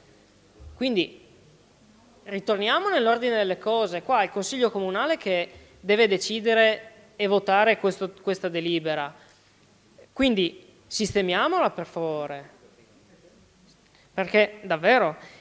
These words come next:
E poi nel, nel, nel merito dell'emendamento ri-, eh, che ho presentato, lo, lo ribadisco, io la mia posizione personale chiedo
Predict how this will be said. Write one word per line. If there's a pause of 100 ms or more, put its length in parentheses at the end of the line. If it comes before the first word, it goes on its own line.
E
poi (1000)
nel,
nel, (200)
nel
merito
dell'emendamento
ri-,
eh, (1040)
che
ho
presentato, (920)
lo, (200)
lo
ribadisco,
io
la
mia
posizione
personale
chiedo